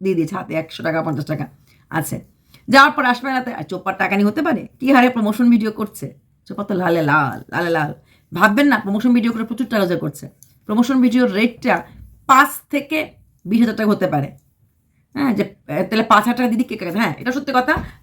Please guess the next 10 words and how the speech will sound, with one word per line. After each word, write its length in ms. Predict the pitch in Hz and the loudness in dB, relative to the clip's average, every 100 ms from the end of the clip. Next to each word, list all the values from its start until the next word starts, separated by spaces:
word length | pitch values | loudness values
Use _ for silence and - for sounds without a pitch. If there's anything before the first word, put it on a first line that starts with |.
| - | -4
পাঁচ 140 | 233 | 0
হাজার 180 | 254 269 | 2 2
টাকা 140 | 294 | 0
কে 60 | - | 0
কাকে 220 | 262 233 | 0 0
দেয়? 240 | 190 208 - _ _ - | 0 -6 -6 _ _ -10
তবে 280 | - - - - - | -6 -4 -6 -16 -20
খুব 480 | - 339 415 403 - _ - | 2 6 6 4 -4 _ -6
রোজগার, 420 | 226 170 175 147 - | -6 -4 -4 -4 -6
একদম 260 | 214 226 | -8 -2